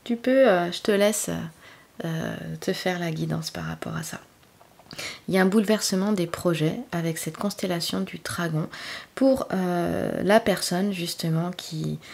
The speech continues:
qui est jalouse, possessive, dépendante. En fait, elle fait le mal. Euh, faut savoir que cette carte de la reine de carreau, c'est le droit du fort sur le faible. Mais attention, les choses s'inversent. Le droit du fort, euh, ce thème, ce groupe du droit du fort sur le fa-, le faible, c'est que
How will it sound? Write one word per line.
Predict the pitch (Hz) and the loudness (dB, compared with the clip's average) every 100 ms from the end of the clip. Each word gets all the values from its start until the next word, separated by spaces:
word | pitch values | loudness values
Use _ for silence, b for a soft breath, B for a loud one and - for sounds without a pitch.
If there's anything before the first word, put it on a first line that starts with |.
| B B | B B
qui | 190 | 2
est | 185 | 4
jalouse, | 170 156 165 180 175 | 4 0 0 -2 -2
possessive, | - 170 - 160 - 165 165 | -4 -4 -4 -6 -6 -4 -4
dépendante. | 160 165 - 160 156 156 165 | -2 -4 0 -2 0 0 -2
En | - | -2
fait, | 269 269 | 0 0
elle | 175 | 0
fait | - 190 | 0 0
le | 165 | 2
mal. | 151 147 156 - B B B B 185 | 0 -2 -8 -10 B B B B 0
Euh, | 180 175 | 2 2
faut | 254 | 2
savoir | 262 330 349 | 6 6 4
que | 190 | 0
cette | - 190 - | 0 0 0
carte | 202 - | -2 -2
de | 151 | -4
la | 147 | 2
reine | 202 220 | 4 4
de | 170 | 2
carreau, | 165 156 151 156 151 | -2 -4 -2 -2 -2
c'est | - 170 | 0 0
le | 170 | 2
droit | 185 254 | 2 2
du | 214 | 2
fort | 190 - 208 | 0 2 2
sur | - 165 | 2 0
le | 160 | 0
faible. | 156 147 143 143 180 | 0 -4 -6 -4 0
Mais | 175 - | 0 0
attention, | 226 214 185 - 151 156 - b b b b b | -2 0 -2 -2 -2 -4 -8 b b b b b
les | - 175 | -2 0
choses | - 196 | 2 0
s'inversent. | 190 - 156 151 165 - - - B B | 0 -2 -2 -2 -4 -4 -4 -6 B B
Le | - | -6
droit | 160 233 | 4 6
du | 240 233 | 6 4
fort, | - 220 214 - B B B | 6 6 6 0 B B B
euh, | 165 | 0
ce | 160 180 | 2 0
thème, | - 226 220 | 6 6 6
ce | 196 - | 4 -2
groupe | 160 202 208 170 | -2 2 2 2
du | |
droit | 160 185 | -2 -2
du | 170 | -2
fort | - 160 | -6 -6
sur | - 160 | -2 -2
le | |
fa-, | 151 - 160 | -2 -2 -2
le | 151 | -2
faible, | - 247 240 | 2 4 4
c'est | - 190 | 0 -2
que | 180 180 | 0 -2